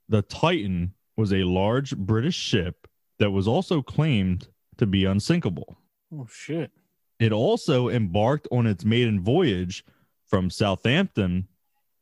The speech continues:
Speaker 1: and was en route to New York.
Speaker 2: What the fuck? It's a whole lot of correlation.
Speaker 1: Uh, <laughs> I'm not quite done, buddy. The Titan struck an iceberg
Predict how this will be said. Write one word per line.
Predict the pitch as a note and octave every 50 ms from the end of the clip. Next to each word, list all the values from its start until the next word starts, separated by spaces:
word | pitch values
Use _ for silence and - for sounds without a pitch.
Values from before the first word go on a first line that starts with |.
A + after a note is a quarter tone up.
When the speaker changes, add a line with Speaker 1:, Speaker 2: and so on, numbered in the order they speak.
| _ _
Speaker 1:
and | - C3+ C#3
was | C3+ C3+ B2
en | D3 E3+ D#3+ C#3+
route | C3+ D3+ A3 C4 A#3 - _ _ _ _ _ _ _ _ _ _ _ _ -
to | C#3 A2 G2
New | F#2+ G2+ A2+
York. | C3 D3 C3+ C#3 A#2+ G2 E2 D2 - - - - - - _ _ _ _ _ _
Speaker 2:
What | - C3 - - C4 D4 -
the | - D#3
fuck? | - - - - - - G3 D3+ - - - _ _ _ _ _ _ _ _ _ _ _ _ _
It's | _ -
a | B2+ A2
whole | G#2 - - C#3+ D#3 E3+ E3 D#3+ D#3+ D#3
lot | D3+ D3+ D3 D3
of | C#3+
correlation. | - D#3 D3 C#3 C3+ C3 B2+ B2 A2+ - G2+ - - _ _ _ _ _ _ _ _ _ _ _ -
Speaker 1:
Uh, | - - F#2+ - - - - - - -
<laughs> | - _ _ -
I'm | A2+ G#2 G#2
not | A#2+ E3 G#3 - -
quite | - - G#2+ A2+ C#3 F#3 E3+ G#2
done, | E2 A#2 C3+ D3+ C3 F#2+
buddy. | F2 D#2+ D#2+ D2+ C#2+ - - _ _ _ _ _ _ _ _ _ _ _ _ _ - - - - - _ _ _ _ _ _ _ _ _ _
The | - G2 A2+ A2
Titan | - - B2+ D3 E3+ E3+ C#3+ B2 A2
struck | - - - - - B2+ C#3 D#3 -
an | C#3+ B2 A#2
iceberg | B2 C#3 D3 - - - G2 F2+ E2+ E2 E2 D#2+ -